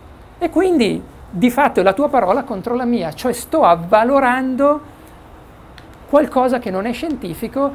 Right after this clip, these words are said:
semplicemente rappresentandolo per magia in maniera equamente distribuita. Voi fermate un sismologo in tutti, in tutto il mondo e ditegli se i terremoti possono essere predetti. A parte Giuliani, se è un sismologo riconosciuto da qualche istituzione privata o pubblica,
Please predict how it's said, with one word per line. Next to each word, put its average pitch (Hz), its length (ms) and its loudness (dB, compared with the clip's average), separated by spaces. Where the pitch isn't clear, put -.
semplicemente 294 680 -2
rappresentandolo 226 920 -2
per 220 160 -6
magia 185 340 -4
in 202 100 -6
maniera 185 460 -2
equamente 185 420 -6
distribuita. 170 600 -8
Voi 254 100 -4
fermate 240 400 -6
un 254 80 -6
sismologo 185 540 -6
in 170 100 -10
tutti, 240 400 -8
in 233 240 -8
tutto 240 260 -4
il 190 60 -2
mondo 202 420 -4
e 254 100 2
ditegli 233 380 -2
se - 120 -8
i 180 140 -4
terremoti 190 400 -4
possono 170 380 -8
essere 156 260 -10
predetti. 151 540 -10
A 262 80 -6
parte 269 300 -2
Giuliani, 214 720 0
se - 180 -2
è 233 60 2
un 240 120 0
sismologo 180 680 -2
riconosciuto 180 580 -6
da 160 140 -4
qualche 175 240 -6
istituzione 185 760 -6
privata 202 540 2
o 175 60 0
pubblica, 170 680 -2